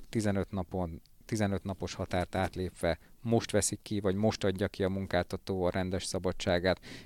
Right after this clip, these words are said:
és persze semmi nem zárja el a munkáltatót attól, hogy majd az év vége felé,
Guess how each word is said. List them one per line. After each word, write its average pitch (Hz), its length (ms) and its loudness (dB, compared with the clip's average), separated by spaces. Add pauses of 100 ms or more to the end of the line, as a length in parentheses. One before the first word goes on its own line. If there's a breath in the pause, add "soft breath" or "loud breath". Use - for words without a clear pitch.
és 107 160 0
persze 104 300 4
semmi 113 280 2
nem 101 180 2
zárja 95 320 4
el 92 100 4
a 92 40 0
munkáltatót 95 680 -2
attól, 95 280 -2
hogy 95 140 -2
majd 92 200 -2
az 90 100 -2
év 98 200 -4
vége 95 280 0
felé, 92 400 0